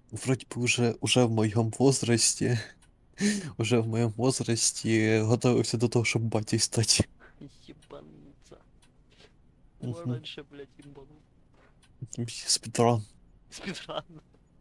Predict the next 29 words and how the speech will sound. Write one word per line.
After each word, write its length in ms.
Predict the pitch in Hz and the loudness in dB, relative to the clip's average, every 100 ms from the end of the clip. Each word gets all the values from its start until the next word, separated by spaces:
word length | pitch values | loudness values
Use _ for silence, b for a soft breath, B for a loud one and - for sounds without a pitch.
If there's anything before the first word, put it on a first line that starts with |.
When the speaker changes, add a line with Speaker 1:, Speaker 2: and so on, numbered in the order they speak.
| _ | _
Speaker 1:
Вже 140 | 110 101 | -8 -8
в 60 | |
перший 640 | - 113 107 117 110 104 110 | -4 -4 0 0 0 -2 -6
клас 300 | - 110 101 | -4 -4 -2
готували. 540 | 104 - 104 107 104 - B B _ | -6 -8 -6 -4 -4 -8 B B _
Ще 220 | - - | -6 -4
й 60 | 120 | -2
на 120 | 127 | 0
роботу 420 | 131 117 104 - | 0 -2 -8 -10
бігала, 460 | 107 110 107 110 110 - | -4 -2 -2 -4 -8 -8
і 60 | |
хатні 320 | - 127 139 | -4 -4 -4
справи 340 | 135 - 98 107 | -6 -4 -4 -4
встигала 520 | - 107 110 107 107 | -4 -4 -4 -6 -8
робити. 340 | 104 - 107 - _ _ _ _ _ _ _ _ _ 143 | -10 -12 -16 -18 _ _ _ _ _ _ _ _ _ -16
Speaker 2:
Мовчу, 380 | 151 - - 135 | -16 -12 -12 -10
рука 280 | 139 190 | -10 -10
свербіла 560 | 185 - 165 - 143 143 | -10 -12 -16 -16 -12 -12
дістати 400 | 139 - 156 156 | -12 -14 -14 -14
сигарету 600 | - 156 175 190 175 139 | -16 -14 -10 -10 -10 -12
з 380 | - - 151 135 _ - - | -14 -12 -10 -12 _ -20 -18
прим'ятої 580 | 156 160 143 135 143 | -12 -8 -8 -8 -10
пачки 300 | 139 196 131 | -6 -4 0
і 40 | 139 | 0
Speaker 1:
О. 60 | |
Speaker 2:
закуритись 640 | 135 131 131 170 - 127 - | -2 -4 -8 -12 -14 -18 -18
відразу 340 | - 170 - | -16 -16 -16
в 40 | 120 | -20
кімнаті. 400 | 135 127 120 | -20 -18 -20